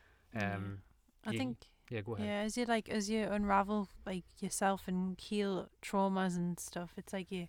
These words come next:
Speaker 1: you step out into a new reality. And I was looking at something yesterday and I seen, like, a picture of the Earth as a globe, and I was just like, something just clicked. I was just like, "That's ridiculous."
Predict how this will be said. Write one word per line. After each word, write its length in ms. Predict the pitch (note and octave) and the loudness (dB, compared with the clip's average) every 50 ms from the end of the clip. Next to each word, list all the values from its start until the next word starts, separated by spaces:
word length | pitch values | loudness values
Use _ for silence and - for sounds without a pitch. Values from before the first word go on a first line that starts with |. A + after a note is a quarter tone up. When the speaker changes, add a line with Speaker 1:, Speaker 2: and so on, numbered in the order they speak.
| - - - - - - - - - - - - - - _ _ _ _ - - - - - - - - - | -10 -16 -20 -20 -20 -20 -20 -20 -20 -20 -20 -20 -20 -20 _ _ _ _ -20 -20 -20 -20 -20 -20 -20 -6 0
Speaker 1:
you 140 | A#3 A3+ G3+ | 0 0 0
step 300 | - - A3 G#3 - G#3 | 4 2 2 4 8 8
out 200 | G3+ G3+ G3 G#3 | 8 8 8 4
into 200 | G#3+ G3+ - G3 | 0 0 0 0
a 40 | G3 | 2
new 160 | F#3+ F#3+ F#3 | 2 2 0
reality. 400 | F3+ F#3 F3+ F3+ F#3 F#3 G3 G3+ | 0 0 0 0 -2 -2 0 0
And 100 | G#3+ G#3+ | 0 2
I 100 | G#3 G3 | 2 2
was 280 | G3 G3 G3 - - - - - - - - - - - - | 2 2 0 -2 -4 -6 -10 -16 -20 -20 -20 -20 -20 -10 0
looking 240 | G#3 G#3 G#3+ - A3+ | 2 2 4 6 6
at 120 | A3+ G#3 - | 4 4 4
something 280 | - G#3 - G3 G3 | 2 0 2 2 2
yesterday 440 | G3 G3 G#3 G#3 F#3 - G3+ G3 F#3 | 4 6 6 4 4 2 4 4 4
and 100 | F#3 F#3 | 4 4
I 80 | F#3 F3 | 4 2
seen, 400 | - - - G#3 G3+ G3 F#3+ G3+ | 2 2 2 4 4 2 2 0
like, 160 | F#3+ F3+ - | -2 -2 -2
a 40 | F#3+ | 0
picture 320 | - A3+ G#3+ - - - | 2 2 4 8 10 10
of 100 | G#3+ F#3+ | 10 10
the 80 | - F#3 | 8 6
Earth 220 | G3+ F#3+ G3+ F#3 A3 | 6 4 4 4 4
as 120 | A3 G3+ | 4 4
a 40 | G#3 | 2
globe, 280 | - G3+ F#3+ F#3 F3+ | 2 2 2 2 4
and 80 | G3+ G3+ | 4 4
I 80 | G3+ G3+ | 6 6
was 80 | G3+ G3+ | 6 4
just 160 | F#3+ F3+ - | 4 4 4
like, 280 | G3 F3+ E3+ - - F#3+ | 4 2 2 0 -2 -4
something 300 | - - A3+ G#3 A3+ B3 | 0 2 4 4 4 4
just 160 | A3 - - | 4 2 -2
clicked. 240 | - - F#3+ F3+ - | 0 2 2 2 4
I 40 | G#3+ | 2
was 100 | G#3 F#3 | 0 2
just 140 | F#3 - - | 0 2 2
like, 160 | F#3 F3+ - | 2 2 2
"That's 280 | - F3+ F#3 - - - | 2 0 0 0 0 -2
ridiculous." 760 | A3+ F3+ - F#3 - - - F#3 F#3 G3 G3 F#3+ - - | 0 0 0 -4 -4 -4 -4 -2 -2 -2 -4 -6 -8 -12